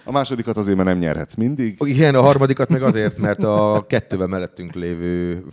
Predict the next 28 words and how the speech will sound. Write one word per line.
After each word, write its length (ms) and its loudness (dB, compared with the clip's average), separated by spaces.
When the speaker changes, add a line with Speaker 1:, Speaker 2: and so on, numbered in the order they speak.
Speaker 2:
falunak 360 -6
az 120 -8
orvosa 560 -8
azt 220 -10
mondta, 240 -6
hogy 160 -4
hát 180 -10
Laci, 440 -14
leszakadt 440 -12
róla 160 -12
a 40 -14
kipufogó, 520 -8
ugyanaz 320 -2
a 40 -10
szerelőhöz 460 -4
jártunk. 500 -10
Leszakadt 440 -12
a 40 -14
kipufogó, 480 -14
vizsgáztatni 600 -10
kéne, 360 -8
hát 260 -4
ez 100 -2
nekem 240 -8
már 180 -6
is 80 -8
sokba 300 -10
lesz. 340 -16